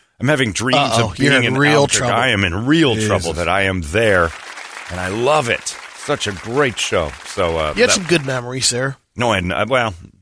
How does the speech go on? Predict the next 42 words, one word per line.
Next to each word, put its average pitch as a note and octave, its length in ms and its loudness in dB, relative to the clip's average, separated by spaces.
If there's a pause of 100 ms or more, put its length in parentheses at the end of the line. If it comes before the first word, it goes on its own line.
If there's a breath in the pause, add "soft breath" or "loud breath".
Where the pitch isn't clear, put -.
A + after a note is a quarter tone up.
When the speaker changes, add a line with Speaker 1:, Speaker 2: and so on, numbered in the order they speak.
(480)
Speaker 1:
not - 60 -14
Speaker 3:
Albuquerque. A#2 360 -2
Speaker 1:
really. D#2 320 2 (160)
Speaker 3:
We A2+ 140 -6
have F#2 300 -8
Better A2 200 -4
Call G#2+ 220 -2
Tucson C3 520 2
Speaker 1:
Yeah, A2+ 40 -4 (160)
Speaker 3:
next, A2 180 2
Speaker 1:
yeah, A#2 80 2
Speaker 3:
or G#2+ 60 2
what? B2 160 4
Speaker 1:
no, G2 80 6
Speaker 3:
What A2+ 120 2
is D3 140 4
Speaker 1:
Tu-, - 60 -2
Speaker 3:
this? G2+ 100 2
This C#3+ 120 0
is C#3 120 4
pretty B2 180 2
Speaker 1:
<laughs> - 20 0
well, A#2 180 2
Speaker 3:
bad. F2+ 80 -2
Speaker 1:
Tucson C3 520 0 (420 loud breath)
is G2+ 140 -2
actually G2 580 0 (600)
somehow C3 320 -2
or A2+ 40 2
another G2+ 220 0
worse F#2 360 0
than E2 120 -6
Albuquerque, D2 640 -6
but D#2+ 140 -4
it D2+ 120 -8
is, - 480 -12
Albuquerque F2+ 520 -4
is C#2 160 -12 (340)
low G2 300 -2
on F2 100 -4
the D#2+ 100 -6
list. D2+ 380 -6